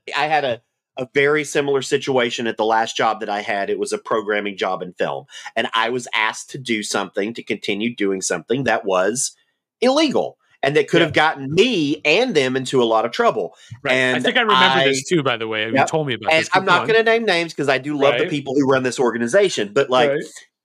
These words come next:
Speaker 1: I was like, "I, I'm not gonna do this." I was like, "This could get me in trouble personally. It could get you in trouble as an organization."
Speaker 2: Right.
Speaker 1: And at that point, when I did that, that was when my slow exodus began, because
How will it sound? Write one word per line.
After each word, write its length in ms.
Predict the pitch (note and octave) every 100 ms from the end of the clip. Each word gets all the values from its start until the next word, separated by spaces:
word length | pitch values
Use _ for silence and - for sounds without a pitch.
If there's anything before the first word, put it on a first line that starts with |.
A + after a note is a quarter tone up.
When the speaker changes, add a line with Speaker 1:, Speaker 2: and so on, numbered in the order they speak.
| _ _ _ -
Speaker 1:
I 140 | D3
was 220 | D#3 C#3+
like, 280 | D3 C#3+ C#3 -
"I, 160 | D3 -
I'm 180 | C#3+ D3+
not 240 | D3+ D3
gonna 200 | C3 C3+
do 180 | A#2+ A3+
this." 220 | B3 -
I 40 | A#2+
was 80 |
like, 120 | A2+ G#2
"This 160 | A#2
could 120 | -
get 140 | G#2+ F#2
me 160 | A#2
in 80 | D3
trouble 420 | E3 F#3+ E3+ F3+ F3
personally. 540 | B2+ C#3 - F3+ F3+
It 80 | B2+
could 100 | G2
get 100 | G2+
you 280 | F#2 A#2 D3
in 80 | D#3+
trouble 360 | - D#3+ D#3+
as 80 | A#2
an 80 | A#2
organization." 840 | A#2 A2 G2+ F#2 A2 B2 C3+ F#3+
Speaker 2:
Right. 80 | G#3+ - - _ _
Speaker 1:
And 320 | D3 C#3+ C3+ C3+
at 200 | C3+ C3
that 240 | D3 -
point, 240 | - F#3+ C#3+
when 160 | D#3
I 80 | D3
did 300 | C#3 C4+ D4
that, 340 | C#3+ A2+ A#2+ - _ _
that 260 | C3+ A#2
was 160 | B2+ B2+
when 160 | D3 C#3
my 140 | C3+
slow 320 | C3+ D3+ C#3+
exodus 480 | D3+ A#3 - G#2+ -
began, 360 | A2+ G2 G2 F#2
because 320 | G#2+ C3